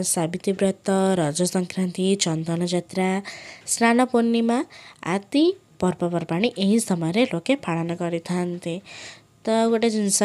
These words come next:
ଲେଖିନି, ହୋଲି, ଯାହାକି ଏବେ ଆମର କ'ଣ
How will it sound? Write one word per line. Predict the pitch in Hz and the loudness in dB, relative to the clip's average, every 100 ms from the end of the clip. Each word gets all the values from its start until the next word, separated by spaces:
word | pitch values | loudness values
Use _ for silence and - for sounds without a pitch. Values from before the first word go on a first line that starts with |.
| 185 | 0
ଲେଖିନି, | 165 175 196 285 | -2 -2 0 0
ହୋଲି, | 185 180 170 156 - | 2 2 0 -6 -2
ଯାହାକି | 202 202 196 220 254 | 2 4 4 2 2
ଏବେ | 180 170 | 2 0
ଆମର | 170 196 285 370 _ - - - - - - | 0 2 2 0 _ -20 -20 -20 -20 -20 -6
କ'ଣ | - | 0